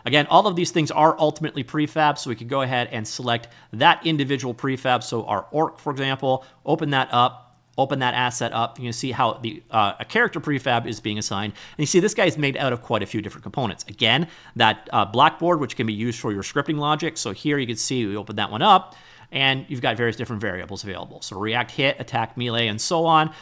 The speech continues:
You're also gonna notice this is an animated character, so it has an animation controller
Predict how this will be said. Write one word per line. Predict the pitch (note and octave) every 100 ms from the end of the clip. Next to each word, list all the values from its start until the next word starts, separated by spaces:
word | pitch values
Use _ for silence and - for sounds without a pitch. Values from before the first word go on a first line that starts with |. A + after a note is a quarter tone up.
| -
You're | C#3+
also | D#3
gonna | D#3+ C#3
notice | C3+ B2
this | C3 A#2
is | A#2 G#2
an | G2+ -
animated | B3+ G#3+ D3 A#2
character, | - G2 - E3
so | -
it | G#2
has | A2 G#2
an | G2+
animation | G2 G2 F#2 A2
controller | A2 - G#3+ F3+ C3+